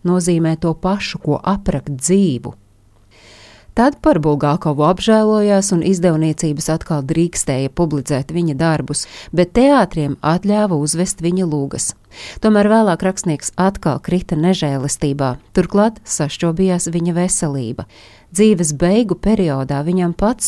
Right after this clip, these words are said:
svarīgākais bija pabeigt sava mūža galveno darbu, romānu Meistars un Margarita. To viņš vairāk kārt pārrakstīja, rediģēja,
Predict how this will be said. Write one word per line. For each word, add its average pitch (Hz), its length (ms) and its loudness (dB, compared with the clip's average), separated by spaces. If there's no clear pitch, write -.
svarīgākais 185 800 2
bija 160 180 0
pabeigt 180 540 0
sava 170 320 -2
mūža 170 480 0
galveno 160 560 0
darbu, 156 400 -2
romānu 156 400 0
Meistars 165 560 -2
un 156 140 0
Margarita. 151 640 -2
To 233 160 4
viņš 220 260 4
vairāk 180 540 0
kārt 123 340 -6
pārrakstīja, 165 800 -2
rediģēja, 147 720 0